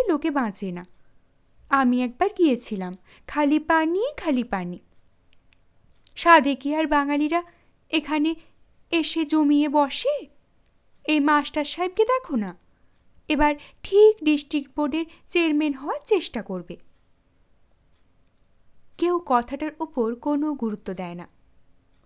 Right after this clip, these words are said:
ধোড়াইয়ের একটু আনন্দই হয়। তবে পুরনো চেয়ারম্যান সাহেবের মতো অত বড় একটা লোকের কাজ মাস্টার সাহেব চালাতে পারবে তো? বড় ভালো লোক ছিল চেয়ারম্যান সাহেবের বাড়ির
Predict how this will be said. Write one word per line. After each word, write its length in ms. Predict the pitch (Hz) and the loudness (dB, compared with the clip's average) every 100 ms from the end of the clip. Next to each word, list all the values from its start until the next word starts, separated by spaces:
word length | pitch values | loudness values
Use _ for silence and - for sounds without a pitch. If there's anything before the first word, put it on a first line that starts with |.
| _ - | _ -12
ধোড়াইয়ের 440 | 220 277 277 294 320 - | -2 -2 0 -4 -6 -8
একটু 260 | 247 254 240 | -6 -4 -2
আনন্দই 600 | 226 226 226 226 294 359 | -2 -2 -2 -2 -4 -8
হয়। 260 | - 180 - _ _ _ - - - | -12 -14 -14 _ _ _ -20 -20 -2
তবে 400 | 381 294 269 269 - _ _ - | 0 2 -2 -6 -20 _ _ 0
পুরনো 360 | 294 285 277 | 2 2 0
চেয়ারম্যান 460 | 269 277 262 262 254 | -2 -2 -2 0 -2
সাহেবের 480 | - 269 269 269 269 - _ 269 | -6 -6 -6 -4 -8 -12 _ -2
মতো 360 | 269 262 277 - _ _ _ - | -2 -4 -8 -10 _ _ _ 4
অত 280 | 294 285 | 4 4
বড় 480 | 294 240 262 262 285 | -2 0 0 0 -4
একটা 240 | 269 - 269 | -6 -6 -4
লোকের 340 | 247 240 269 - - - - | -4 -6 -12 -12 -18 -20 -4
কাজ 240 | 285 277 277 | -2 -2 -2
মাস্টার 420 | 262 262 247 285 | -2 -2 -4 -10
সাহেব 360 | 269 294 285 277 - - | -8 -6 -6 -8 -12 -12
চালাতে 320 | - 269 254 277 | -2 -2 -2 -2
পারবে 340 | 285 277 294 | -4 -2 -2
তো? 180 | 294 466 - _ _ _ _ _ _ _ _ _ _ _ _ _ | -2 -4 -6 _ _ _ _ _ _ _ _ _ _ _ _ _
বড় 300 | 269 262 269 | 4 4 2
ভালো 380 | 285 - 247 254 | -4 -4 -2 0
লোক 240 | 262 254 254 | 0 -2 -6
ছিল 420 | - 339 254 262 | -10 -2 0 0
চেয়ারম্যান 400 | 277 262 254 254 | -2 -2 -2 -2
সাহেবের 500 | - 262 254 254 240 | -4 -6 -4 -4 -4
বাড়ির 380 | 240 247 302 | -4 -4 -6